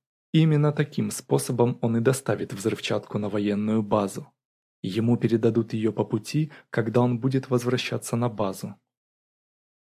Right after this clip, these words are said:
«Да, но», заикнулся было Себастьян.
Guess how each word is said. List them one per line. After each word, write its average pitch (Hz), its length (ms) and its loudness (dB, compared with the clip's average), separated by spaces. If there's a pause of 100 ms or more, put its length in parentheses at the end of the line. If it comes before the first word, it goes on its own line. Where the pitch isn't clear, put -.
(160)
«Да, 131 420 4
но», 135 460 4 (800)
заикнулся 104 760 -2
было 104 280 0
Себастьян. 101 760 -6